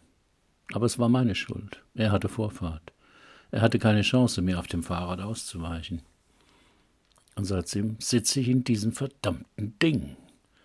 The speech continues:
stieß der Klient hervor und schlug mit der Faust auf die Armlehne seines Rollstuhls. „Dieser Unfall hat mein Leben zerstört.“ Wie ein Klient sein Problem schildert, also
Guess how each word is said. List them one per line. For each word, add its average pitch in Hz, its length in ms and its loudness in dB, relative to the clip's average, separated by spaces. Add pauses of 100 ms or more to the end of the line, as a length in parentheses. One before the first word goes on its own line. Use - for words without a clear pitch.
(840)
stieß - 440 -14
der 80 100 -8
Klient 78 420 -8
hervor 90 380 -6
und 92 100 -4
schlug 87 240 -8
mit 87 100 -4
der 85 100 -4
Faust 90 360 -6
auf 92 120 -8
die 104 120 -6
Armlehne 87 560 -4
seines 98 300 -8
Rollstuhls. 87 760 -12 (720)
„Dieser 117 240 0
Unfall 123 320 4
hat 113 160 2
mein 147 140 2
Leben 165 380 2
zerstört.“ - 840 -8 (4000)
Wie 95 180 -2
ein 90 140 -4
Klient 90 420 -4
sein 85 200 -6
Problem 80 420 -4
schildert, 98 520 -2
also 82 380 -8